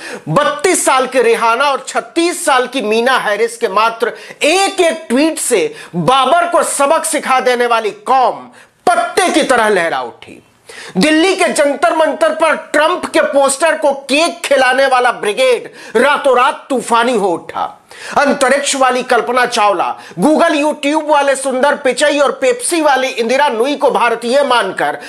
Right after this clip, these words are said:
न्यौछावर हो जाने वालों का ईमान बदल गया। जो लोग कल तक कमला हैरिस की मम्मी के इंडियन होने पर ऐसे मगन हो रहे थे जैसे स्मृति जुबिन ईरानी अमेरिका की उपराष्ट्रपति हो गई हूं, वो उनकी बहन बेटी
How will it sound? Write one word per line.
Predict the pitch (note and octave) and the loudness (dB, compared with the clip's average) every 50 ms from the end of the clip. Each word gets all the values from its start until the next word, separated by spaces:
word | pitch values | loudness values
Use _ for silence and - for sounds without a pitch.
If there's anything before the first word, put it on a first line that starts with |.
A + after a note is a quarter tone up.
| - - A3 | -12 -2 2
न्यौछावर | A#3+ C4 C#4 C4+ C4 C4 - - D4+ D4+ D#4 F#4+ F4+ E4 | 2 4 4 2 2 0 0 0 0 2 2 2 2 2
हो | D#4 D4+ | 0 -2
जाने | C4 B3 C4+ C4 C4 C4+ | 0 0 -2 0 0 -2
वालों | B3+ B3+ A#3+ A#3+ B3 A#3+ | -2 0 0 0 -2 -2
का | A#3+ B3 A3+ | -2 -2 -4
ईमान | G#3 G#3 G3+ F#3+ G3 A3+ C4 C4 A3 E3+ C3+ A#2 _ _ _ _ _ G#2 | -4 -4 -6 -2 0 0 0 0 -2 -6 -10 -18 _ _ _ _ _ -2
बदल | A2+ F#3+ G3+ - A#3 G#3 E3+ | 0 0 2 2 2 0 0
गया। | B2 A#2 G2 D2+ C2 - - _ _ _ - - - - - - - - | 0 -4 -6 -8 -10 -14 -16 _ _ _ -20 -20 -20 -20 -20 -18 -8 -2
जो | C4+ C#4 C4 | 0 2 4
लोग | B3+ B3 C4 D4 D#4 D4+ - - | 4 4 4 4 2 0 0 0
कल | B3+ A#3+ A3+ | 0 0 0
तक | A3+ - D#4 C#4 C4+ - - - - | 0 0 -2 -2 -2 -4 -10 -6 -2
कमला | A#3 A#3+ A#3 B3 C4 C#4+ C4+ | 0 2 4 4 4 4 2
हैरिस | A3+ A3 A3 A3+ B3 C4+ B3 - | 2 2 0 0 0 -2 -4 -6
की | - C4+ A#3+ | -4 -4 -2
मम्मी | G#3 G#3 G#3 G#3 G#3+ A#3+ C#4+ | 0 0 0 2 0 0 -2
के | - - C4 | 0 0 0
इंडियन | A3 - A3 G#3+ G#3 G#3 B3 C4+ B3 | 0 0 -2 -2 0 2 2 2 2
होने | G#3+ G3+ A3+ A3+ A#3 A#3 | 2 0 2 2 2 2
पर | A#3 B3 A#3 A3 | 2 2 2 2
ऐसे | G#3 G#3+ A3 G#3+ - E4 | 2 0 0 0 -2 -2
मगन | D#4+ D#4 D4+ C#4 D4 C#4 B3 | 0 0 2 2 2 2 2
हो | A#3 A#3+ | 0 0
रहे | A3+ G#3 F#3 E3+ D#3 | 0 -2 -4 -4 -6
थे | - C3 B2+ B2+ B2 - - - - B3 F3+ | -8 -10 -10 -10 -12 -12 -14 -10 -8 -4 0
जैसे | G3 D4 C#4+ C#4+ C#4+ D#4 C#4+ | 0 2 2 2 2 0 0
स्मृति | C#4 - B3 B3 C4+ C#4 C#4 D#4 F4 | 0 -2 0 0 0 0 0 0 -2
जुबिन | D#4 B3 C#4+ C4 D4 D#4 C#4+ | 0 0 0 2 2 2 2
ईरानी | D4 C#4 C4 B3 B3+ C4+ D4+ D4+ | 2 2 2 0 -2 -4 -4 -4
अमेरिका | C#4 C4 C4 C4 B3+ - C#4+ C4+ | -4 -2 -2 -4 -4 -2 -2 -2
की | C4+ C4+ C4+ | -2 0 -2
उपराष्ट्रपति | C4 A#3+ B3 B3 A#3 A3 - - A3 A3 A3 A3 | -2 0 0 -2 -2 -2 -4 -6 -6 -4 -2 -2
हो | F#3 E3 E3 | 0 0 0
गई | C#3 C#3 B2+ | -2 -4 -6
हूं, | G#2+ G2 G2 E2 - _ - - - - - - G3 | -6 -10 -12 -14 -14 _ -18 -18 -16 -14 -8 -2 2
वो | B3 D#4+ | 4 4
उनकी | F4+ F4+ F4 D#4+ C#4+ A#3 E4 E4 | 4 4 2 2 0 0 0 0
बहन | B3 C#4 C4+ C4+ C#4+ B3+ A#3 | 2 2 2 2 0 0 0
बेटी | - C5 B3+ B4+ - G3+ D3+ C#3 - | 0 0 0 0 -4 -8 -8 -8 -10